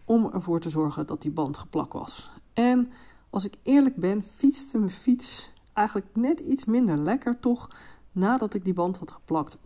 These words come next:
dan, eh, dan daarvoor. Ja, en wat het me dus, ook al was het uiteindelijk goedkoper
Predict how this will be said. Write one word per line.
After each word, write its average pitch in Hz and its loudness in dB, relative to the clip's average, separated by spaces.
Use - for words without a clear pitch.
dan, 151 -2
eh, 160 -6
dan 170 2
daarvoor. 165 -2
Ja, - -2
en 214 4
wat 240 4
het 254 -2
me 214 4
dus, 208 -2
ook 208 -2
al 185 2
was 226 4
het - -6
uiteindelijk 240 0
goedkoper 240 2